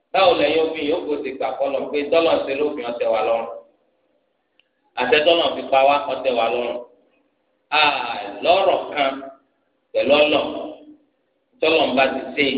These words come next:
àwa tẹ̀. Obìnrin mi á sọ pé, "A kí ló dé?" Nínú Al-Qur'ani kò síbi tọ́lọ̀ ń sọ pé kọ́kùnrin náà wọ́tọ̀ gbàgẹ̀rẹ̀ láti orí délẹ̀. Àwọn á ní káwọn obìnrin náà wọ́tọ̀ gbàgẹ̀rẹ̀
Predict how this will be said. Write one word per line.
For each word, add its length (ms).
àwa 260
tẹ̀. 200
Obìnrin 280
mi 60
á 140
sọ 140
pé, 160
"A 140
kí 120
ló 100
dé?" 180
Nínú 100
Al-Qur'ani 520
kò 100
síbi 220
tọ́lọ̀ 220
ń 60
sọ 100
pé 120
kọ́kùnrin 400
náà 120
wọ́tọ̀ 280
gbàgẹ̀rẹ̀ 440
láti 160
orí 180
délẹ̀. 280
Àwọn 120
á 60
ní 120
káwọn 240
obìnrin 220
náà 100
wọ́tọ̀ 240
gbàgẹ̀rẹ̀ 460